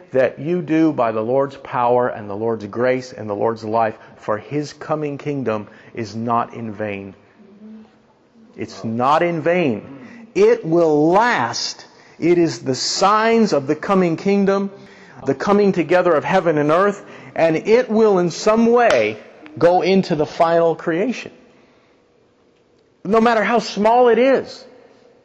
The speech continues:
it will go into the final creation, the new creation, when the new creation bursts upon the scene.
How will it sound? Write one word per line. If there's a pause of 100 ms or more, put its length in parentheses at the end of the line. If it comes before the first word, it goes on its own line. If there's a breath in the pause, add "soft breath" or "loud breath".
(200)
it
will
go
into
the
final
creation, (260)
the
new
creation,
when
the
new
creation (340)
bursts
upon
the
scene.